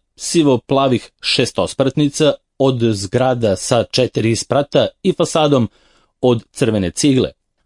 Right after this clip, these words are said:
a ima i dvospratnih kuća u nizu ili pojedinačnih porodičnih. Broj stanovnika Labudovog brda je procenjen na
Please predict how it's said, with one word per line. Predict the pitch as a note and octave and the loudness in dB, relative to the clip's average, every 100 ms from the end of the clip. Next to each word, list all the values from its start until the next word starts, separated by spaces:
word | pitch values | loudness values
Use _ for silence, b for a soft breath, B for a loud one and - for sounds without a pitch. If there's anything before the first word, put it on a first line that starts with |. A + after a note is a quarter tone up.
| - | -4
a | B2+ A2 | -2 0
ima | G2+ A2 B2 - | 0 -2 -2 0
i | B2+ | 0
dvospratnih | A2 C3 C3 - A#2+ - G2 - | 2 2 2 0 -2 -2 -6 -4
kuća | B2+ A2+ - C#3 - | 0 0 2 -2 0
u | A#2 | 0
nizu | A2 F#2 F#2 C3+ C#3+ _ _ - | 0 0 0 0 0 _ _ -2
ili | F3 E3+ | 0 2
pojedinačnih | F3+ E3 D3+ E3+ D3+ - A#2+ - _ _ - | 2 2 2 0 0 -2 -2 -6 _ _ 0
porodičnih. | A2+ F2+ E2+ D#2+ - - _ _ _ _ _ _ _ _ - | 2 2 -2 -4 -6 -10 _ _ _ _ _ _ _ _ -4
Broj | G2+ D#3+ F3 | 0 2 2
stanovnika | F#3+ F3 C3 E3 - C#3+ | 0 0 0 -2 0 0
Labudovog | B2+ D3+ D3+ C#3+ A2+ G#2 | 0 0 2 2 0 0
brda | C#3 D#3 | -2 0
je | D3 B2 | 2 0
procenjen | - G#2+ G#2 D#3 D#3 A#2+ - - | 0 -2 -2 0 0 0 -2 -4
na | A#2 A#2 G#2+ | 0 0 -2